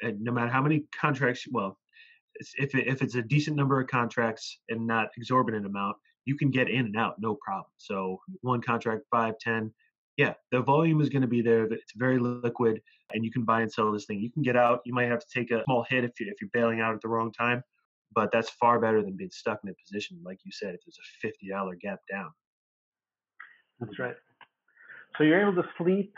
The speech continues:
Speaker 2: co-, you know, sleep well at night, right? Because you don't have to worry about whatever's happening in the market when you're not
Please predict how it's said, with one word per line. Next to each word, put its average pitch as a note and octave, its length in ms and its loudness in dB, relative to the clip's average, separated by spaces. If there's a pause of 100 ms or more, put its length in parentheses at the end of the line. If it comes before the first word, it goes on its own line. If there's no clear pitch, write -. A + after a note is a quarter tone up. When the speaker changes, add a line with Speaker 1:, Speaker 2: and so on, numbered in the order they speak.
(880)
Speaker 2:
co-, D#3+ 180 -4
you C#3+ 120 -2
know, C#3 260 2 (1300)
sleep G#3 220 2
well C#3+ 520 6 (200)
at B2 100 -10
night, A#2+ 340 2 (120)
right? C#3+ 280 0 (200)
Because - 320 -6 (480)
you B2+ 100 4
don't C#3+ 140 6
have C#3+ 200 2
to C3+ 60 2
worry B2 360 6
about A2+ 280 2 (100)
whatever's B2 420 4
happening B2 380 2
in A#2+ 80 -2
the A#2 60 -4
market A2+ 400 -4
when A2+ 140 -10
you're A2+ 160 -8
not A#2 260 -6